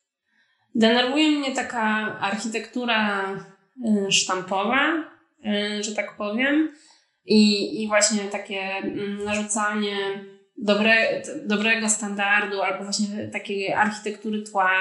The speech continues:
to się tak, e, bo to nawet nie chodzi o to, że dobry standard, tylko że właśnie takiej architektury niewyróżniającej się albo jedynej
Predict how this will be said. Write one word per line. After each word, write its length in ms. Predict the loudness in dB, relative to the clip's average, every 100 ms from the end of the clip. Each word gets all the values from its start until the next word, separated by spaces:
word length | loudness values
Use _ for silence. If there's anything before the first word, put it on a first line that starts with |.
| 2 2 0 -2
to 80 | -4
się 140 | -6
tak, 100 | -8 -10 -8
e, 380 | -4 -4 -6 -6
bo 100 | -6
to 120 | -4
nawet 240 | -4 -4
nie 160 | -4 -4
chodzi 260 | -4 -6
o 60 | -6
to, 120 | -6
że 140 | -6 -6
dobry 240 | -8 -4
standard, 600 | -2 -2 -2 -4 -6 -8
tylko 240 | -8 -4
że 80 | -4
właśnie 240 | -4 -4 -6
takiej 380 | -4 -4 -4 -10 -2 -2 2
architektury 920 | 2 2 0 -4 -4 -2 -2 -2 -8 _ 2
niewyróżniającej 1300 | 4 4 2 -2 -2 -2 0 0 -2 -4 -4 -4 -6
się 300 | -8 -6 -6 -4 -2
albo 680 | 0 0 -2 -4 -4 -6 -10 -16 _ _
jedynej 840 | 2 4 2 2 2 2 0 -2